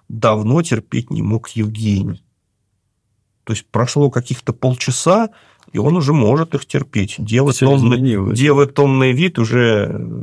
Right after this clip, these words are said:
Speaker 1: и, и нормально, и все в порядке. В его душе рождают жалость, выясняется. То есть мы видим, что Евгений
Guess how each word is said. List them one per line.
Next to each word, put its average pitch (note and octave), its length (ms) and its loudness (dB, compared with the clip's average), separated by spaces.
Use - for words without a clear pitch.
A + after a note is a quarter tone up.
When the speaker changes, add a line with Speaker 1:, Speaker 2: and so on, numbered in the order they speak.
Speaker 1:
и, G2+ 800 -8
и G2+ 60 -10
нормально, C#3 680 -2
и - 20 -12
все - 200 -10
в - 40 -20
порядке. B2 640 0
В A#2+ 60 -4
его B2 200 4
душе A#2+ 280 2
рождают B2+ 460 2
жалость, C#3 500 0
выясняется. - 640 -12
То - 100 -8
есть - 280 -8
мы C3+ 360 -6
видим, F3 240 -4
что A2 220 -4
Евгений C#3+ 560 -2